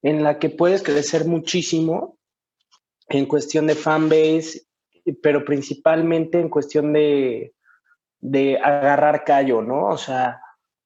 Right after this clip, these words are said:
de tener esa experiencia en el escenario, creo que es crucial,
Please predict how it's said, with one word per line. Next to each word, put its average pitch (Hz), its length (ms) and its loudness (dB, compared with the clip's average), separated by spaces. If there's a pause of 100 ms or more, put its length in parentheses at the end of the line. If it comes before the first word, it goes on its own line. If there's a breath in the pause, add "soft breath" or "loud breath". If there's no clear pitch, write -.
(140)
de 139 160 0
tener 151 420 0
esa 160 180 -2
experiencia 139 720 -2
en 143 80 -2
el 135 180 -2
escenario, 131 680 -2
creo 151 200 0
que 139 520 -2 (260)
es 135 220 -2
crucial, 147 800 -2